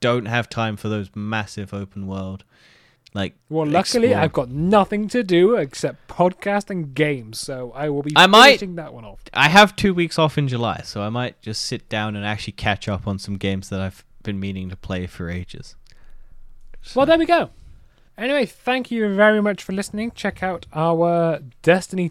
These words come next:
Speaker 2: two review and any other past reviews we've done in the past couple of weeks on T B O.
Speaker 1: Yep, if you wanna hear about Doctor Strange in the Multiverse of Madness. You know what we might actually do? If we,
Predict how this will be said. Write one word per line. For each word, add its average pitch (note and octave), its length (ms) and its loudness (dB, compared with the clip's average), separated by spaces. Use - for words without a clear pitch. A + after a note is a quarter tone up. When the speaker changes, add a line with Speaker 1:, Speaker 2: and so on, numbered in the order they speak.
Speaker 2:
two F#3+ 500 0
review F#3 580 -2
and D3 280 -6
any E3 260 0
other E3 240 2
past D#3+ 460 -10
reviews D#3 340 -2
we've D3 100 -4
done D3+ 140 0
in D#3 40 -2
the D3+ 40 -4
past D3+ 200 -6
couple D3+ 140 -10
of D3+ 40 -6
weeks - 280 -10
on C#3 120 -12
T C#3+ 160 -4
B C#3+ 120 -4
O. F3 160 -6
Speaker 1:
Yep, B2 260 -2
if A2+ 200 -6
you A#2 180 -4
wanna A#2 280 -2
hear A#2 220 -4
about A2 280 -6
Doctor A2 300 -4
Strange A2+ 760 -8
in G#2+ 80 -10
the G#2+ 80 -6
Multiverse G#2+ 460 -12
of - 60 -20
Madness. G#2+ 280 -10
You - 100 0
know D4 140 10
what C4+ 140 8
we B3 80 0
might C#4+ 180 6
actually A3 300 2
do? C#3 260 0
If A2+ 160 -10
we, E3 180 2